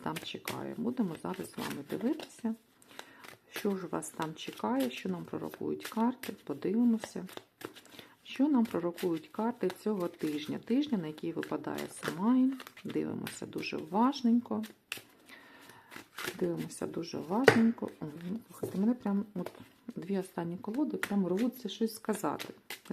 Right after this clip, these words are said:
Зачекалися, застоялися. Ну, давайте дивитися. Зараз я вам витягну одну карту.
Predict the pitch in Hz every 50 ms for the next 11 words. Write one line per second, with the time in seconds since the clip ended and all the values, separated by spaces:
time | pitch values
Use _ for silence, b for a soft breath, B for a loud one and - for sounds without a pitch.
0 | 156 - 226 226 - - 240 - - - - - - - - - 160 151 175 208
1 | 196 - - 214 196 170 151 135 131 - - - - - - - 185 208 240 226
2 | - 165 165 175 180 - - - - - - - - - - - - - - 156
3 | 151 160 156 165 - - 160 151 156 165 160 151 - - 151 160 - 156 147 -
4 | - 175 - - 247 285 - - - 190